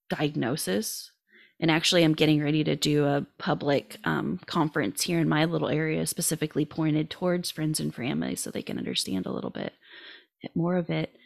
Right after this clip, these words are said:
I think also it's, like, we always wanna know why. And so many times parents are like, "How did this happen?" You know, like, "Why did this happen? We don't do drugs or, you know, we may drink a little bit or," you know, and, and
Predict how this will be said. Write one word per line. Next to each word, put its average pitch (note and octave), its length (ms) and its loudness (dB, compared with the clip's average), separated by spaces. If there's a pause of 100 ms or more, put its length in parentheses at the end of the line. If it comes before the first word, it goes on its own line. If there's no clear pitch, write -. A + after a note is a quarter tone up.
(280)
I E4 40 -4
think A4 260 2
also G3+ 460 6
it's, F#3 280 0
like, F#3 240 2 (300)
we A#3+ 120 8
always D#4 220 6
wanna B3 220 8
know F#3+ 180 8
why. E3 720 2 (100)
And A#3 140 4
so A3+ 160 8
many A3 240 6
times C4 400 4
parents G#3+ 420 2
are G#3 80 4
like, G3 320 4 (300)
"How C4 260 6
did C#4 160 6
this A3 200 4
happen?" - 560 -2 (400)
You A3+ 100 6
know, G#3+ 80 8
like, F#3+ 180 4
"Why A#3 220 6
did A#3 180 4
this - 160 0
happen? - 380 -2
We G3+ 140 4
don't E4 300 4 (440)
do F#3 400 6 (200)
drugs F#3 560 4
or, D#3 340 4 (220)
you F3+ 100 4
know, D#3 160 4
we G3+ 260 8
may G#3+ 180 8
drink F3 260 2
a D#3 60 2
little B3+ 260 6
bit E3 420 4
or," D3 280 2 (400)
you B3 100 6
know, G#3+ 160 8
and, G#3 120 4 (100)
and G3+ 320 4